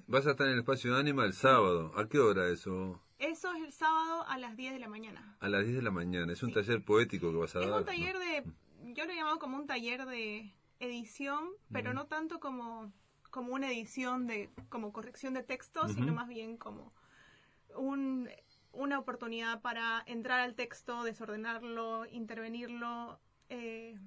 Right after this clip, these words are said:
Speaker 2: cambiar cosas y mirar de otra forma también el texto propio o el
Speaker 1: Ujú.
Speaker 2: texto ajeno, ¿no? Es como, entonces, es una propuesta de, sí, de jugar un poco con el lenguaje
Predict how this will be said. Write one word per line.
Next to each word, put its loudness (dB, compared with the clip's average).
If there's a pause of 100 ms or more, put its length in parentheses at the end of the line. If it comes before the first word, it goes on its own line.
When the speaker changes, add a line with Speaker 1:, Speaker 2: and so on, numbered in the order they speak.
(180)
Speaker 2:
cambiar -6
cosas -8
y -10
mirar -4
de -8
otra -10
forma -8
también -12
el -12 (220)
texto -12
propio -4
o 0
el -2
Speaker 1:
Ujú. -4
Speaker 2:
texto -6
ajeno, -10
¿no? -10
Es -18
como, -8
entonces, -8
es -6
una -8
propuesta -8
de, -10 (380)
sí, -16 (140)
de -10
jugar -6
un -8
poco -12
con -12
el -10
lenguaje -12